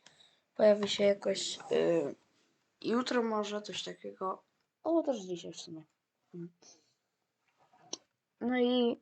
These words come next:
ym, z tym specjalem to jeszcze nie wiem, czy on jest na dwadzieścia pięć, czy na dwadzieścia. No bo, ym, jakby dokładnie, ym, to,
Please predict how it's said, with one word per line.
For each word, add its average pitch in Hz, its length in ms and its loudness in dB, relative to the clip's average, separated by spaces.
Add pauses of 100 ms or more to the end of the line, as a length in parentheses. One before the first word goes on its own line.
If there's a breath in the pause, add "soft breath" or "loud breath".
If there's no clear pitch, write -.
ym, 190 500 -4 (680)
z - 100 -20
tym 233 180 -4
specjalem 226 680 -2
to 214 100 -12
jeszcze 208 280 -6
nie 208 140 -6
wiem, 185 180 -8
czy 185 120 -10
on 180 100 -8
jest 180 200 -10
na 175 100 -16 (520)
dwadzieścia 190 440 -10
pięć, 220 440 0
czy 208 120 -8
na 202 100 -6
dwadzieścia. 202 760 -4 (580)
No 208 140 -2
bo, 196 440 -2 (180)
ym, 190 560 -4 (840)
jakby 202 420 -4
dokładnie, 196 800 -2 (220)
ym, 175 460 -6 (560)
to, 185 260 -12